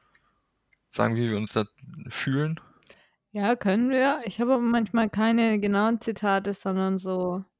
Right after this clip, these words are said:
Speaker 2: Inhaltswiedergabe.
Speaker 1: Inhaltswiedergabe. Ich bin sowohl der Moderator und du die aggressivere, als auch der, wer, wer ist sowas? Phrasenfreund? Keine Ahnung.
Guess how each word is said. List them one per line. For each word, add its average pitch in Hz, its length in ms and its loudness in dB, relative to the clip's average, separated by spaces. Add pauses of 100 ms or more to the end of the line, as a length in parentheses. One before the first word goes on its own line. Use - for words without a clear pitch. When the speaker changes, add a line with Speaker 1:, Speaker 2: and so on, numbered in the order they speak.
(460)
Speaker 2:
Inhaltswiedergabe. 185 1400 0 (140)
Speaker 1:
Inhaltswiedergabe. - 800 -4 (880)
Ich - 120 -10
bin 104 140 0
sowohl 104 280 -4
der 104 100 -2
Moderator 101 560 -2
und 101 140 -8 (160)
du 104 140 -4
die 101 200 -6
aggressivere, 107 800 -2 (200)
als - 220 -2
auch - 100 -6
der, 95 380 -2 (380)
wer, 98 240 -2
wer 104 120 2
ist - 80 -4
sowas? - 400 -6 (680)
Phrasenfreund? 110 1800 -6 (920)
Keine 101 260 -6
Ahnung. 110 140 -6